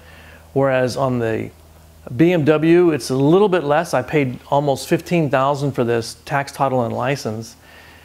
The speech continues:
Plus, I've added another two thousand dollars in accessories and all the special tools I've had to buy.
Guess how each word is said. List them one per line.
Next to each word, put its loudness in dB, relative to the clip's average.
Plus, 2
I've -2
added 2
another 2
two 0
thousand 0
dollars 0
in -4
accessories -2
and 0
all 2
the -6
special -4
tools -2
I've -4
had -2
to -4
buy. -2